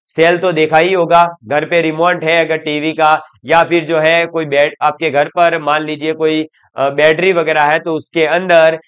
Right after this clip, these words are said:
सेल लगे हुए रहते हैं। वो सेल क्या करते हैं? Basically उन सेल के अंदर जो है आपके रासायनिक ऊर्जा जो होती है वह रासायनिक ऊर्जा विद्युत ऊर्जा के अंदर बदलती है। क्या होती है? रासायनिक ऊर्जा जो है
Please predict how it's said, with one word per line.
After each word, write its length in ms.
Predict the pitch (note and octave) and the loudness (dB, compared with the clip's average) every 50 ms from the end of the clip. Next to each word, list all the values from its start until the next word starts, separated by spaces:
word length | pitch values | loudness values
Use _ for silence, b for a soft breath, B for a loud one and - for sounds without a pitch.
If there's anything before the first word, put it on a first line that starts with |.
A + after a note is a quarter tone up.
| b _ | b _
सेल 340 | _ - - F3 F#3 F#3+ F#3+ | _ -6 -2 0 0 2 2
लगे 260 | E3+ D#3+ D#3 D3 E3 | 0 0 0 0 0
हुए 280 | F3 E3 D3 D3 D3+ D#3 | -2 0 0 0 0 0
रहते 360 | D3+ C3+ B2+ A2+ C#3+ C#3+ C#3+ | 0 0 -2 -2 -2 -2 -2
हैं। 260 | D3 D#3 D3+ C#3 G#2 F#2+ - _ _ _ _ _ _ - | -2 -2 -4 -4 -4 -8 -14 _ _ _ _ _ _ 0
वो 120 | F3 A#3 A#3+ | 2 2 2
सेल 380 | B3 - G#3 A3 A#3 B3 B3+ | 2 2 0 0 2 0 0
क्या 200 | - - A3 G#3 | 2 2 2 4
करते 300 | E3 D3+ D#3 C#3 - C#3+ | 4 2 -2 -2 -2 -4
हैं? 300 | C#3 C3 C3 A#2+ A2 G#2 | -4 -4 -4 -6 -8 -8
Basically 680 | G2+ A2 C3+ D#3 D#3 E3 G3 F#3 F#3 G3+ G3 G#3 G#3+ G3 - _ _ _ - | -6 -2 -2 -2 0 0 -2 -2 -2 0 0 0 -2 -2 -6 _ _ _ -6
उन 140 | E3+ F3+ | -6 -6
सेल 400 | F3 E3+ F3 F3+ F#3+ G#3 A#3 B3 | -6 -4 0 2 4 4 4 2
के 120 | A#3 - A3 | 0 0 0
अंदर 400 | G3 F3+ E3+ E3 D#3+ E3 E3 D#3 | 2 2 0 0 0 0 0 0
जो 160 | C#3 D#3 D3+ | 0 0 0
है 340 | C#3+ C#3 C#3 D3+ E3+ F3+ E3+ | 0 2 2 2 2 0 0
आपके 600 | - D3 D3+ D3 C#3+ D3 - - D3+ D#3 E3 F3 E3+ E3+ b b _ | 0 2 2 2 2 0 -4 -2 0 0 0 0 -2 -6 b b _
रासायनिक 840 | - B2 D3+ D#3+ E3 E3+ E3+ E3+ F3+ F3+ F3+ F#3+ G3 G#3+ B3 A#3+ F#3+ | -6 0 2 4 4 2 2 2 2 2 2 2 2 0 -2 -2 -2
ऊर्जा 320 | G#3 F3+ D#3+ D3 E3+ E3 E3 | -4 -4 -2 0 2 2 2
जो 120 | D#3 D#3 | 0 -2
होती 320 | C#3+ C3+ A#2 D3 D3 C#3+ | -4 -4 -4 -6 -6 -2
है 320 | C#3 C3+ C#3+ D3 D#3 E3 D#3+ b b b A#2+ | 0 2 2 2 2 0 -2 b b b _
वह 240 | B2 D3 D#3 D#3+ D#3+ | 0 2 4 4 2
रासायनिक 720 | D3 D3 C#3+ C#3+ C#3 B2+ D#3+ E3+ F#3 G3 G#3+ B3+ A#3+ G3 | 2 2 0 -2 -2 0 0 0 0 0 0 -2 -2 -2
ऊर्जा 480 | G3 F3 D#3 C#3 D#3 D3+ D3+ D#3 D3+ B B B _ _ | -4 -4 -2 0 2 2 2 2 0 B B B _ _
विद्युत 440 | G#2+ A2+ E3 F3 D#3+ A3+ C4 C#4+ - | -4 -2 -2 0 0 0 0 0 0
ऊर्जा 340 | B3+ G#3+ F#3+ D3+ E3+ E3+ E3 | 0 0 0 2 2 2 2
के 200 | D#3+ - E3+ D#3 | 2 0 0 0
अंदर 320 | D3 C#3 C#3 C3 D3 D#3 | 0 0 0 0 -2 -2
बदलती 640 | D3+ C3+ C3 B2+ B2 C3 B2+ B2 A2 C3 C3 C3 B2+ B2 | -2 -2 -6 -6 -4 -4 -6 -6 -8 -8 -8 -8 -8 -4
है। 360 | B2+ C#3 D#3 E3 D#3 C#3 A2+ | -2 0 2 2 2 0 -2
क्या 200 | G2+ - D3 E3 | -2 0 2 2
होती 380 | E3+ E3 E3 E3+ E3 E3+ D#3+ | 2 2 0 -2 -2 -2 0
है? 300 | D#3+ D#3 E3+ F#3+ G3+ G#3 F3+ b b b b - | 0 2 2 2 0 0 -4 b b b b -6
रासायनिक 760 | A#2 C#3 D3 D#3 D3+ D3+ E3 E3+ F3 F#3 G3 G#3+ B3 B3+ F#3 | 0 2 2 2 2 2 2 2 2 2 2 0 -2 -4 -2
ऊर्जा 320 | G3+ F#3 E3 C#3 E3 E3 D#3+ | -4 -4 -2 0 2 2 2
जो 200 | D3+ D3+ D3+ C#3+ | 0 -2 -4 -4
है 340 | C3+ C#3 C#3+ D3+ E3 E3+ | -2 0 0 0 0 -2